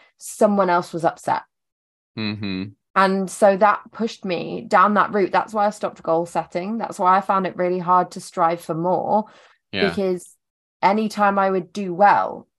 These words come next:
Speaker 1: someone was angry with me or sad. So I'm
Speaker 2: Yeah.
Speaker 1: constantly in this, like, mishmash conflict of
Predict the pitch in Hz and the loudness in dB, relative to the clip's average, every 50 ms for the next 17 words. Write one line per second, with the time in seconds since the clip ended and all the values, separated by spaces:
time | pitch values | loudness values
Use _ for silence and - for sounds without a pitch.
0 | _ - - - - 214 190 185 190 190 185 180 180 180 175 - - - 190 202 | _ -20 -10 -2 0 0 0 2 2 0 2 2 0 -2 -4 -4 -4 -4 -4 -2
1 | 190 175 180 175 165 170 170 170 180 165 160 - - 170 175 165 - - - 151 | -2 -2 -2 -2 -2 -2 -4 -4 -6 -6 -6 -4 -4 -4 -6 -4 -2 0 0 0
2 | - - - - - _ _ - - _ _ _ - - 220 208 208 185 - 220 | 0 -2 -8 -10 -14 _ _ -20 -20 _ _ _ 0 2 4 4 4 2 0 -2
3 | 214 196 - - - 226 180 202 190 - 190 190 190 180 185 180 - - 196 180 | -2 -2 -4 -4 -4 -4 -2 -4 -6 -4 -4 -2 -2 -2 -4 -4 -2 0 0 0
4 | 170 - 180 196 208 208 - - 202 180 180 - - - 240 226 202 - 202 185 | 0 -2 -4 -4 -4 -4 -4 -2 -2 -2 -2 -4 -4 -2 -2 -2 -2 -2 -2 -2
5 | - - - - 190 180 170 - | -2 -2 -4 -2 -2 -2 -2 -4